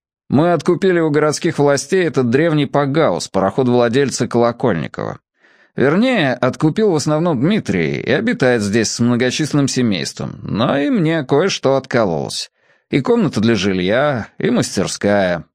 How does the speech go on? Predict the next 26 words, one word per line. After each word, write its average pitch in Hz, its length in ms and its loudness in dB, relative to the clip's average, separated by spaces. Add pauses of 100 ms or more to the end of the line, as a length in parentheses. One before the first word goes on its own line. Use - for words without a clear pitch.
(120)
Вход 127 280 0
отдельный, 180 600 0
так 139 240 -2
что 143 380 0
не 110 260 0
стесняйтесь». - 920 -4 (1400)
Дверь 101 320 2
была 135 280 2
на 123 120 2
торце 113 420 -2
здания. 87 520 -4 (500)
Рядом 110 320 0
с - 80 -6
ней 139 160 2
валялись 117 380 0
четырехлапый 110 840 -2
ржавый 82 460 0
якорь 104 600 0
и 139 100 2
полуметровая 165 840 0
чугунная 139 540 0
шестерня 127 640 0
неизвестно 95 600 0
от 110 100 -4
какого 98 360 0
механизма. 90 760 -4